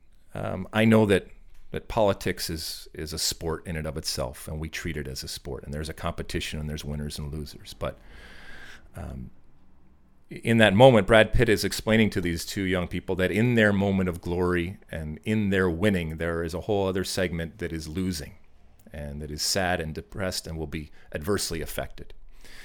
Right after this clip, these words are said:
And so there's gonna be winners and losers. Don't dance, because, uh, we are ultimately all of those winners and losers as America. And look, I don't, I'm not, I don't wanna preach to anybody, but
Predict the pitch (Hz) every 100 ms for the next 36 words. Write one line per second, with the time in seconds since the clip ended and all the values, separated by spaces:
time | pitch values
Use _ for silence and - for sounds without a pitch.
0 | - - - - 117 117 110 - - -
1 | - - - - - 160 151 175 143 127
2 | 120 123 107 107 110 120 139 143 - -
3 | - - - - - - - 127 160 127
4 | 87 - - - - - - 95 110 98
5 | 101 - 107 98 92 92 - - - 107
6 | 107 98 110 - 127 107 98 85 82 92
7 | - - - - - - - 113 120 101
8 | 80 78 76 78 71 69 76 71 71 71
9 | - - - - - 87 78 82 76 65
10 | - - - - 139 143 143 123 117 123
11 | 127 - 110 123 - - - - 117 120
12 | 107 - 120 110 - 107 107 104 107 110
13 | 110 - - 95 87 -